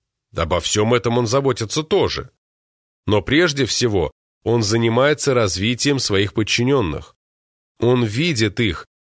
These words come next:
как сосуды, полные потенциала, которые ждут той цели, ради которой их откроют. И он знает, что если люди будут жить и работать на пике своих возможностей,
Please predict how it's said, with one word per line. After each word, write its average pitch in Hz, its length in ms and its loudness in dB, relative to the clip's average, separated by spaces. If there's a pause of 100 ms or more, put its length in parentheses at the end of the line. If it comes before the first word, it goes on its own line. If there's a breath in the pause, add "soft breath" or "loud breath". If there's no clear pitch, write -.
как 131 200 2
сосуды, 151 560 0
полные 143 500 4
потенциала, 123 960 0 (340)
которые 110 440 2
ждут 107 380 0
той 107 180 2
цели, 143 420 2
ради 95 320 2
которой 107 460 2
их 98 120 0
откроют. 117 640 -2 (500)
И 113 80 2
он 110 200 4
знает, 101 500 2
что - 180 -2
если 110 400 2
люди 117 300 2
будут 107 300 0
жить 120 320 0
и 101 40 2
работать 101 480 0
на 101 100 2
пике 95 320 -2
своих 82 320 -2
возможностей, 90 960 -2